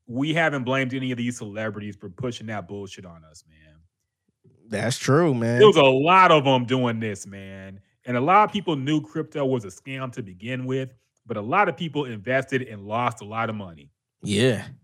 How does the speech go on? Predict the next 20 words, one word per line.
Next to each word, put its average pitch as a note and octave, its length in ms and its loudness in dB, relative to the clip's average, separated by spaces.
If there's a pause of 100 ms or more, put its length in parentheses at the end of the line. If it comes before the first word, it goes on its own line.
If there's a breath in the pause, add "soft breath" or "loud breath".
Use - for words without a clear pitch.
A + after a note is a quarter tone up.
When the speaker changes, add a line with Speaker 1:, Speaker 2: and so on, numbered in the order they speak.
(200)
Speaker 1:
And G#2+ 440 -4
Speaker 2:
That's G2 180 -4
true. C#3+ 280 2
Speaker 1:
we E3 120 4
should F3 160 -6
be E3 120 -2
looking D#3 300 2
at C3 180 -2
them C#3+ 180 -2
the A#2+ 100 -6
way A#2 160 -2
we A#2+ 260 -4
were A2 180 -12
looking A#2 280 -6
at G2+ 140 -12
D G#2+ 120 -14
J A2 300 -10
Envy G2 220 -14
right F#2 260 -16
now. E2 360 -20